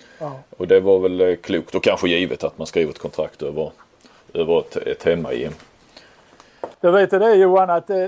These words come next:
Speaker 1: just nu är det sexton timmar och trettiotvå minuter till nedsläpp till, eh, fjärde matchen mellan, mellan Bruins och Detroit.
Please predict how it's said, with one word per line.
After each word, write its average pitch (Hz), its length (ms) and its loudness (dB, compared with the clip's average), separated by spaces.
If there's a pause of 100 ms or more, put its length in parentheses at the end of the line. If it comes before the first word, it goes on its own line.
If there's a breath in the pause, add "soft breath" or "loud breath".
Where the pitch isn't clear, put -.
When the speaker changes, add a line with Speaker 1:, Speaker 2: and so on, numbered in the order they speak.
(100)
Speaker 1:
just 196 280 -4
nu 233 120 -4
är 202 80 0
det 190 80 -2
sexton 208 440 -6
timmar 196 300 0
och 185 120 0
trettiotvå 196 460 -4
minuter 180 360 -4
till 170 180 -6
nedsläpp 170 500 -2 (120)
till, 151 260 -8
eh, 156 220 -2
fjärde 180 340 0
matchen 165 500 -4
mellan, 151 340 -4
mellan 156 640 -6
Bruins 151 560 0
och 147 320 -2
Detroit. 160 460 -2